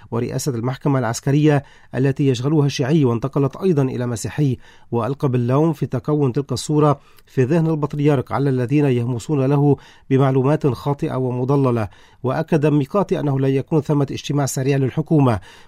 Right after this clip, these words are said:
مشيراً إلى أنه يجمع الأمور الضرورية والملحة لوضعها على جدول أعمال الحكومة، معتبراً أن مجلس الوزراء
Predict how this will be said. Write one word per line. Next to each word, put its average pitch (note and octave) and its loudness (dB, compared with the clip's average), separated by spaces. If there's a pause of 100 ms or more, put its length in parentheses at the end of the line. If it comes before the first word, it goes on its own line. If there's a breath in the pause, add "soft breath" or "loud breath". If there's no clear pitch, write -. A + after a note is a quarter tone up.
مشيراً C3+ 2
إلى C#3+ 0
أنه C#3 2 (320 loud breath)
يجمع C#3 4
الأمور D3+ 0
الضرورية C3 2
والملحة B2+ 0
لوضعها C#3 2
على B2 0
جدول C3+ 0
أعمال B2 0
الحكومة، C3 0 (320 loud breath)
معتبراً C3 2
أن A#2+ 0
مجلس C3 -2
الوزراء A#2+ 0